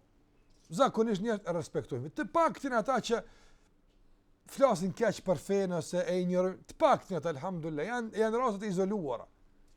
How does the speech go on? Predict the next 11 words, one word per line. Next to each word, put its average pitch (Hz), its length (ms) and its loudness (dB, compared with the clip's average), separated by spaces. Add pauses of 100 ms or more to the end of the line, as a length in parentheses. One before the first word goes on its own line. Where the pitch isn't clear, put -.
(480)
Në - 100 -12
shumicën 202 320 -4
e 202 60 -2
rasteve 180 320 -2
njerëz 185 280 -2
flasin 180 360 -4
me 151 100 0
respekt 156 480 0
për 165 100 -2
fen, 233 240 -4
por 254 280 4